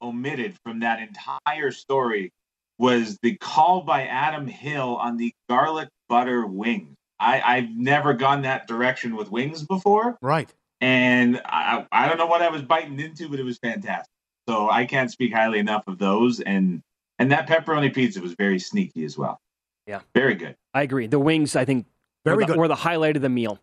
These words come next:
Speaker 2: Yeah?
Speaker 3: Yeah, those were excellent. That guy thrives with the wings for sure.
Speaker 2: I thought
Speaker 1: Oh,
Speaker 2: that,
Speaker 1: he was,
Speaker 2: yeah.
Speaker 1: he dialed in from the time he sat down. And what I will say, too, is that it was, they were so good you almost forgot the pizza was coming. Too many people overindulged on the wing,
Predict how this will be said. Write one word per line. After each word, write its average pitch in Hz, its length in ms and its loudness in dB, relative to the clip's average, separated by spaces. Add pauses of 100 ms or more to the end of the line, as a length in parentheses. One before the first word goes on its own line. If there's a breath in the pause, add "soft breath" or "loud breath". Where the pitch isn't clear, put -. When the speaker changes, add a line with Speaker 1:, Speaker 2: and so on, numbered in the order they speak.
(140)
Speaker 2:
Yeah? 131 220 0 (340)
Speaker 3:
Yeah, 120 160 2
those 139 240 2
were 131 180 2
excellent. 117 420 -6
That 156 120 2
guy 147 160 -2
thrives 135 420 0
with 120 140 -10
the 117 60 -6
wings 107 260 -8
for 117 160 -12
sure. - 260 -10 (540)
Speaker 2:
I 107 60 -6
thought 165 240 2
Speaker 1:
Oh, 117 40 4
Speaker 2:
that, 117 100 -2
Speaker 1:
he 120 160 -2
was, 117 80 -6
Speaker 2:
yeah. - 140 -14
Speaker 1:
he 127 160 -4
dialed 143 460 0
in 147 180 0
from 127 200 -4
the 120 80 -2
time 123 260 -2
he 117 80 0
sat 113 320 -4
down. 104 460 -2
And 120 300 -2
what 131 160 2
I 123 80 4
will 143 120 4
say, 127 320 -4
too, 147 240 -4
is 95 240 -4
that 107 240 2 (300)
it 123 260 4
was, 127 320 0
they 139 200 2
were 139 120 4
so 180 320 2
good 160 340 -2
you 139 140 0
almost 143 320 2
forgot 127 400 0
the 110 160 -8
pizza 117 240 -8
was 101 140 -14
coming. 92 360 -4 (120)
Too 123 80 0
many 127 160 2
people 104 520 0
overindulged 107 800 2
on 101 140 -2
the 92 80 -2
wing, 107 320 -4